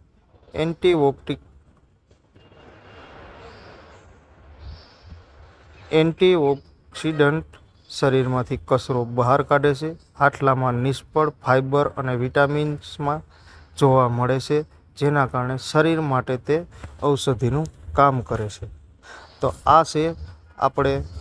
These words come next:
હાથલાના થોર વિશેની ખાસ માહિતી, જેમને સૌરાષ્ટ્રના ગ્રામીણ વિભાગમાં ઘણા ખરા ડીંડલાનો થોર નામથી પણ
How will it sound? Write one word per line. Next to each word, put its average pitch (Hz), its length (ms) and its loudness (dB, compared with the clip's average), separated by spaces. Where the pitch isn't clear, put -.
હાથલાના 135 560 2
થોર 139 380 0
વિશેની 131 520 -4
ખાસ 131 400 -4
માહિતી, 131 540 -4
જેમને 131 520 2
સૌરાષ્ટ્રના 127 840 0
ગ્રામીણ 135 460 4
વિભાગમાં 123 760 -2
ઘણા 139 240 6
ખરા 123 360 -2
ડીંડલાનો 131 600 2
થોર 139 400 -2
નામથી 131 400 0
પણ 147 280 -4